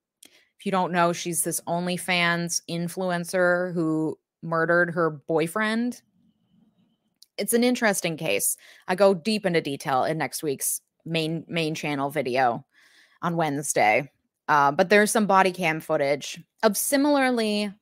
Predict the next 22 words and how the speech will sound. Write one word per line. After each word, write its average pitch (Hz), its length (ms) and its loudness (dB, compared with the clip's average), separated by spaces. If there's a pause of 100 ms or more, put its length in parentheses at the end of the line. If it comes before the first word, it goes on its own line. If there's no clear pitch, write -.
(120)
I 196 180 4
found 147 480 -2 (140)
personally, 170 380 -4
in 165 80 -2
my 156 140 -2
opinion, 147 360 -6
to 160 80 -10
be 151 260 -6 (300)
incredibly 247 840 0
condescending 165 840 -4
cops 139 580 -2 (380)
lording 240 720 4
their 226 180 4
power 226 680 4
and 180 280 -2
their 170 300 2 (400)
knowledge 185 680 2
of 165 220 -2
the 165 120 0
law 160 580 6 (720)
over 196 640 2 (600)
people. 285 540 2